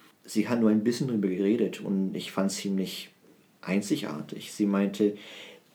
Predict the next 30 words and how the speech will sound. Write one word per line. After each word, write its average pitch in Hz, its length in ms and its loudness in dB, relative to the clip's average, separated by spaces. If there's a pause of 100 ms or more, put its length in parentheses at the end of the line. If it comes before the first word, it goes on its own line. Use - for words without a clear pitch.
äh, 107 220 -4
dieses 110 160 2
Buch - 320 -4
handelt 113 260 6
davon, 113 480 4
wie 107 140 6
man, 98 340 4 (460)
man 113 160 4
kann 135 260 2
als, 107 720 2 (160)
als 95 420 0
Elternteil 131 960 2 (240)
sich 110 380 0
bemühen 139 540 6 (680)
und 120 160 -2
so 110 140 4
gut 151 340 2
es - 200 -4
geht 131 420 2
das 113 180 0
Kind 113 340 0
erziehen. - 440 -6 (260)
Dennoch 135 540 6
beruht 127 320 4
man 131 100 2
sich 123 240 2
am 110 100 6
Ende 113 340 6
auf 104 200 0
Gnade 90 340 -2